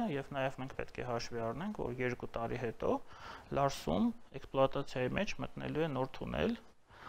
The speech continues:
որը որ կրճատելու է ճանապարհը, այդ, ը, ձմեռը, որ փակվում է, տասնմեկ կիլոմետրով, որ ձմեռը ճանապարհը այլևս չի փակվի։ Ճիշտ է, երկաթուղային տրանսպորտը միշտ եղել է ամենա, ը, ձեռնտու,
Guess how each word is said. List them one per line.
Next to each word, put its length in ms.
որը 320
որ 180
կրճատելու 600
է 80
ճանապարհը, 640
այդ, 280
ը, 400
ձմեռը, 400
որ 140
փակվում 500
է, 120
տասնմեկ 500
կիլոմետրով, 560
որ 100
ձմեռը 340
ճանապարհը 440
այլևս 340
չի 160
փակվի։ 440
Ճիշտ 320
է, 60
երկաթուղային 720
տրանսպորտը 600
միշտ 240
եղել 320
է 80
ամենա, 400
ը, 180
ձեռնտու, 640